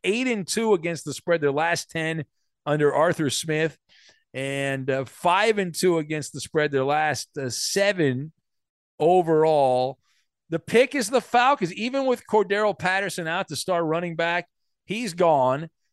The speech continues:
and he'll, he's on injured reserve. But, uh, the Falcons, uh, they're, they're not gonna get down in the fetal position here. Next man up, do your job. They've shown some gumption of late, and the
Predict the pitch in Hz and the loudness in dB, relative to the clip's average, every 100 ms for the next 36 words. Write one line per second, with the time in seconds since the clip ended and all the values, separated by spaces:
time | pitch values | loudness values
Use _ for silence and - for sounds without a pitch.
0 | _ _ 139 139 139 185 156 185 185 170 | _ _ -8 -4 0 0 0 0 0 0
1 | 170 156 143 123 170 156 135 151 170 208 | 0 -2 -2 -2 2 2 2 -2 -4 -8
2 | 302 - 285 294 294 233 196 196 190 185 | -12 -4 0 0 -2 -6 -8 -10 -12 -14
3 | - - - - - - - 247 233 226 | -14 -14 -16 -20 -16 -8 -2 0 0 -2
4 | 254 277 262 233 196 156 185 190 180 147 | 0 -2 -2 -4 -4 -2 0 2 0 -2
5 | - 220 202 - 139 135 - 123 113 110 | -4 -4 -2 0 -2 -4 -4 -4 -4 -4
6 | 139 _ _ _ - 160 226 - 202 190 | -4 _ _ _ -4 -2 0 -2 -2 0
7 | 190 170 175 - 175 196 180 175 147 151 | 2 2 0 0 0 0 0 -2 -2 0
8 | 151 156 165 - 269 311 - 202 143 175 | 0 -2 -6 -6 -6 -4 -4 -4 0 0
9 | 208 - 208 151 143 160 165 - _ _ | 0 -2 -2 -2 0 0 0 -6 _ _
10 | _ _ _ _ _ 147 156 160 170 - | _ _ _ _ _ -8 -4 -2 -4 -6
11 | 196 | -6